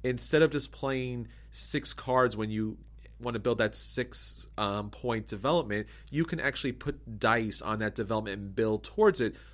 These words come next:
but you're locking down dice at the same time. I really enjoyed the,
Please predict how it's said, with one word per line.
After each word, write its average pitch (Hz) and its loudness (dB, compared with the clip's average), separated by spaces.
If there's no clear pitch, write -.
but 139 2
you're 131 4
locking 120 0
down 113 -2
dice 98 -2
at 104 -8
the 95 -10
same 90 -6
time. 92 -6
I 135 -2
really 135 0
enjoyed 131 2
the, 110 0